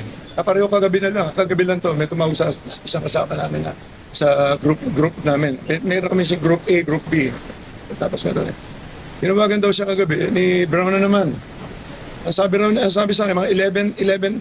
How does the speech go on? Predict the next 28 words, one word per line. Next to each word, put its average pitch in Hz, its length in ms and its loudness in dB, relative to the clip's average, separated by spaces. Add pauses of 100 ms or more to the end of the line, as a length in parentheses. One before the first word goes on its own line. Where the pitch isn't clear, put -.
(220)
ten, 185 400 0
tulog 160 180 2
na 165 220 2
ako, 165 100 -4
tinawagan 147 420 0
ako. - 200 -4 (800)
Isang 147 240 -2
partner 139 320 -2
namin. 131 400 0 (720)
Sabi 175 240 0
ganun, 160 320 0
ah, 147 500 -2 (960)
tulungan 180 320 4
daw, 185 100 4 (220)
tulungan 202 280 4
daw 196 120 4
si 185 100 0
Don 185 220 4
Don 151 240 2 (560)
kasi 190 160 0
tatakas 180 480 2
na. 165 160 0 (1600)
Bigyan 165 240 2
na 170 80 2
lang 170 80 2
daw 165 160 2
ng 160 80 0
pera. 151 400 2